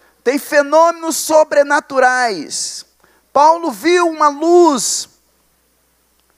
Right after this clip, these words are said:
Essa luz deixou cego. A Bíblia fala sobre Elias, que viu, ouviu um te-, terremoto,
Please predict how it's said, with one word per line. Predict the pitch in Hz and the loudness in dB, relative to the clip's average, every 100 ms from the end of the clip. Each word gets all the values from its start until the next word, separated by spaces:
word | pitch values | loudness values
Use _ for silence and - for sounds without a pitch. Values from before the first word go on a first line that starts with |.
| _ _ _ _ _ | _ _ _ _ _
Essa | 180 220 262 | -6 -2 -2
luz | 285 359 381 - - _ _ _ _ _ _ _ _ _ _ _ _ _ | 0 0 0 -2 -6 _ _ _ _ _ _ _ _ _ _ _ _ _
deixou | 147 277 - 294 311 | 0 0 2 0 0
cego. | - - 277 294 226 156 95 _ _ _ _ _ _ _ _ _ _ _ _ _ _ _ - | -2 -2 -2 -2 -10 -16 -18 _ _ _ _ _ _ _ _ _ _ _ _ _ _ _ -6
A | 226 | -4
Bíblia | 330 359 330 | -2 -2 -2
fala | - 339 330 330 | 0 0 0 -2
sobre | - 330 320 | -4 -8 -8
Elias, | 285 320 359 339 294 240 - | -8 -4 -2 0 0 0 -4
que | - | -10
viu, | 220 294 349 311 - - _ | -8 -2 -2 -2 -8 -14 _
ouviu | 285 330 220 285 370 | 0 0 -2 -2 -4
um | |
te-, | - - 277 - - | -4 -6 -6 -6 -4
terremoto, | 311 277 262 262 302 320 311 277 190 127 | -2 2 0 2 2 2 -2 -10 -10 -12